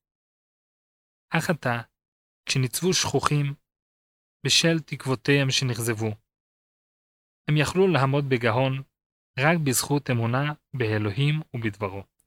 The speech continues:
העולם לעג להם, באומרו, "הולכתם שולל." ותרו על אמונתכם, והכריזו כי התנועה האדבנטיסטית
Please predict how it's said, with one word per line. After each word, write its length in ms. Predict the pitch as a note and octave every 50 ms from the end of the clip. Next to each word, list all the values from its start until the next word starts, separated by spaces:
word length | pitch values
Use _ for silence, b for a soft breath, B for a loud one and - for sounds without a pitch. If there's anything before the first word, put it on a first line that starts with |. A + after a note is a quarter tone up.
| _ _ _ _ _ _ _ _ _ _ _ _ _ _ _ _ _ -
העולם 320 | - D#3 D#3+ E3 F#3+ G3 F3+ D3
לעג 200 | C3 A#2+ B2 C3 C#3
להם, 280 | C3+ A#2 G#2 G2 G2 G2 _ _ _ _ _ _ - C3
באומרו, 540 | C3 A2+ A#2 A#2 A#2+ B2+ D#3 D#3+ D#3 D3+ - _ _ _ _ _ _ _ _ _ _ _ _ _ _ _ _ _ -
"הולכתם 420 | C#3 C3+ C#3+ D3 - - D#3+ C#3+
שולל." 360 | B2 - B2 A2+ A2 A2+ A2+ G#2+ G#2+ _ _ _ _ _ _ _ _ _ _ _ _ _ _ _ _ _ _ _ _ - D3
ותרו 500 | D3+ - - E3 E3+ G3 G3 G3 G3 G3 _ _ _ _ _ _ _ _ _ _ _ -
על 80 | C#3+ C#3 C3+
אמונתכם, 560 | C3 B2+ B2 A#2+ A#2+ - - - D#3 D3+ D3 D3 C#3+ C#3 _ _ _ _ _ _ _ _ _ _ _ _ _ _ _ _ _ _ _ _ _ _ _ - D3
והכריזו 640 | D#3 C#3+ C#3 C3+ - - - F#3+ F3 C3+ B2 A#2 A#2+ A#2 _ _ _ _ _ _ _ _ _ _ _ -
כי 80 | - C#3+ B2
התנועה 340 | A#2+ - C#3 C3+ C#3+ D3+ D#3 C3+
האדבנטיסטית 840 | C3 C3+ A#2+ B2 A2+ A#2 A2+ A2 G#2+ - E3 D#3 - - B2+ A#2+ A2+